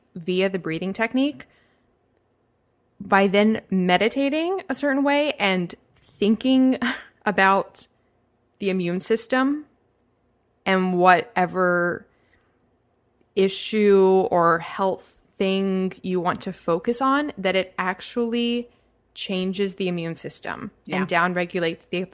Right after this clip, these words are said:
Speaker 1: the inflammatory response. So in the studies, what they did was they found that if they,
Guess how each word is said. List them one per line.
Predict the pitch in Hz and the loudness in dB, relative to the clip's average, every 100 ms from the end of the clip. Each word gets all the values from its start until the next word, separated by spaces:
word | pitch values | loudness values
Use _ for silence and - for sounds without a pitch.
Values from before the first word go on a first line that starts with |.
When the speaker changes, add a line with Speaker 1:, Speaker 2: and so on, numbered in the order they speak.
| _ | _
Speaker 1:
the | 185 | -8
inflammatory | 170 165 165 165 - 160 | -8 -8 -8 -8 -6 -6
response. | 151 - 165 151 - - - - - | -6 -8 -6 -6 -6 -10 -12 -20 -14
So | - 214 196 | 0 4 4
in | 202 | 4
the | 196 | 0
studies, | - 202 185 240 254 | -2 -2 0 0 0
what | 202 196 | -4 -2
they | 196 | -2
did | 190 175 190 | 0 0 0
was | 196 185 | -2 -2
they | 190 | -2
found | 190 190 180 196 | -2 -2 0 0
that | 196 - | -2 -4
if | - 180 | -10 -4
they, | 180 180 - | -2 -2 -4